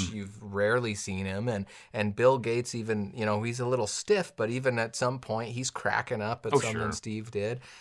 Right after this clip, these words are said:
Speaker 2: And I was wondering, do you think you could even, like, with Apple being a two trillion dollar company, could any company worth anything, uh, close to that pull something off like this today, or is it too zany 'cause everything's worth billions and trillions now?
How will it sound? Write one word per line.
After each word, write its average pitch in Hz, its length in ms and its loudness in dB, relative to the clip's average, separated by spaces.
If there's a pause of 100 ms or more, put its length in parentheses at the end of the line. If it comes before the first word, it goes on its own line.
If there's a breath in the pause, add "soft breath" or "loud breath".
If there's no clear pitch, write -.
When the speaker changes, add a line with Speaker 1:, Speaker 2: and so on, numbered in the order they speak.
(100)
Speaker 2:
And 120 120 6
I 151 60 10
was 185 200 4
wondering, 120 480 0 (260 loud breath)
do 127 80 -6
you 165 100 -2
think 185 320 0
you 226 80 -6
could 180 180 -4
even, 123 480 -2 (100)
like, 107 180 0
with 107 140 0
Apple 113 320 4
being 101 260 0
a 95 60 -2
two 139 360 -8
trillion 110 640 -2
dollar 92 320 2
company, 95 560 -8
could - 160 -2
any 135 420 0
company 95 600 -2
worth 104 680 -2 (400)
anything, 117 680 2 (240)
uh, 131 200 -6 (160)
close 147 340 6
to - 120 -4
that 95 320 2 (440)
pull 120 200 4
something 139 380 0
off 135 260 2
like 170 220 2
this 185 200 -4
today, 202 440 0
or 160 100 6
is 135 120 6
it 131 140 0
too 170 300 -2
zany 127 480 2
'cause 110 180 -2
everything's 117 440 0
worth 113 240 -2
billions 120 440 0
and 104 120 -4
trillions 117 600 0
now? 78 360 -12